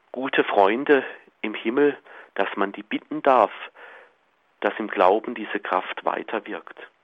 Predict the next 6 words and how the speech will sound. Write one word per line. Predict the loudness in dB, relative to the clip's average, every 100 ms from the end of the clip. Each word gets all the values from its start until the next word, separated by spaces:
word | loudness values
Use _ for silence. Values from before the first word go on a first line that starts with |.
| _ _ _ _ -18 -16 -18 -20 _ _ _ -10
Diese | -6 0
Gemeinschaft | 2 2 2 0 2
der | 0 4
Heiligen | 2 2 -2 -4
steht | -2 -2 -2 2
für | 4 4